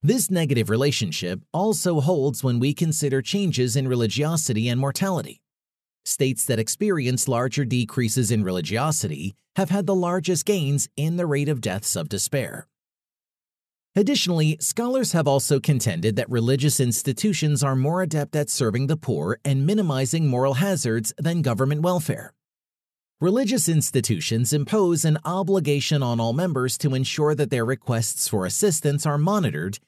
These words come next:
to prevent the overuse of resources. Moreover, they are encouraged to improve the quality of welfare products. Anthony Gill explains that religious charities are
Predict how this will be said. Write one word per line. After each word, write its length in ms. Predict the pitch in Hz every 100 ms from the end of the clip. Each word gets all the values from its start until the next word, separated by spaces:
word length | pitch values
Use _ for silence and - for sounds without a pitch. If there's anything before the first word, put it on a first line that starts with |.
| _
to 160 | - 208
prevent 400 | 170 151 170 165
the 180 | 202 -
overuse 560 | 120 123 151 151 104 -
of 100 | 127
resources. 760 | 175 170 113 78 - - - - _ _ _ _ _ _ -
Moreover, 600 | 147 220 233 160 156 156
they 160 | 180 208
are 140 | 175
encouraged 540 | 165 - 208 131 -
to 120 | 156 135
improve 380 | 117 151 185
the 100 | 170
quality 460 | - - 90 104 127
of 160 | 143 104
welfare 460 | 90 92 120 113
products. 580 | 110 147 - - - - _ _ _ _ _ _ _ _ _ _ _ _ _ _ _
Anthony 420 | 214 254 262 220
Gill 220 | 123 120 107
explains 540 | 107 - 82 92 110
that 120 | 117
religious 440 | 113 113 113 113 -
charities 540 | 226 226 170 156 151
are 120 | 147